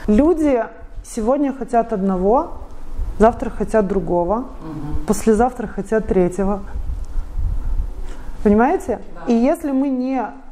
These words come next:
Speaker 1: превосходим их ожидания, то есть если мы хотим быть лучшими в своей нише, в своем рынке, и мы не думаем немножко на один шаг вперед, то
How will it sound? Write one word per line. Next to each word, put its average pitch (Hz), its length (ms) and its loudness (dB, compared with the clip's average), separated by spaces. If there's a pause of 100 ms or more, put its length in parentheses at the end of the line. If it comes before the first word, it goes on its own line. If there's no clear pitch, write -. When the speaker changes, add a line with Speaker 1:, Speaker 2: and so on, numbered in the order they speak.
(260)
Speaker 1:
превосходим 220 800 -2
их 208 160 -8
ожидания, 202 460 -2
то - 80 -4
есть 214 140 -2
если 262 260 2
мы 226 400 4 (240)
хотим 226 480 -2 (280)
быть 190 300 2
лучшими 220 640 2
в - 100 -4
своей 208 400 4
нише, 220 380 0
в - 80 -2
своем 190 400 0
рынке, 190 400 -4 (800)
и 214 100 2
мы 254 460 -2 (200)
не 226 360 0
думаем 202 640 -2
немножко 196 520 0
на 180 200 2
один 190 260 2
шаг 190 340 -2
вперед, 262 520 2 (1040)
то 214 500 2